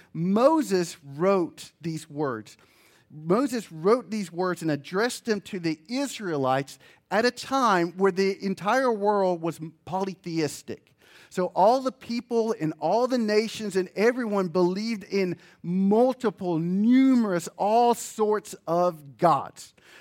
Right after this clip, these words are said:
So in ancient Egypt, they worshiped Ra, who was the sun, the, the god of the sun. And they worshiped Osiris, who was the god of the dead. And they worshiped Bastet,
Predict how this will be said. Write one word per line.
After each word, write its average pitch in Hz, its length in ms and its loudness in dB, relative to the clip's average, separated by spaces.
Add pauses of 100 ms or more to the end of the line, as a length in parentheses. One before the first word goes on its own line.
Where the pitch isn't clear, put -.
So 202 320 2
in 190 320 -2
ancient 247 540 -4 (120)
Egypt, 220 480 -2 (180)
they 196 120 6
worshiped 208 600 -2
Ra, 139 480 0 (920)
who 196 100 -6
was 185 180 -8
the - 140 -10
sun, 180 460 -2
the, 156 200 -2
the 147 140 -6
god 170 220 -2
of 147 80 -8
the 143 80 -10
sun. 127 400 -6 (600)
And 175 220 0
they 180 140 4
worshiped 196 520 -4
Osiris, 160 720 -4 (240)
who 196 100 -6
was 180 160 -2
the 170 120 -2
god 175 360 2
of 175 140 -8
the 151 80 -6
dead. 139 600 -4 (400)
And 185 220 2
they 180 100 4
worshiped 190 600 -6
Bastet, - 960 -6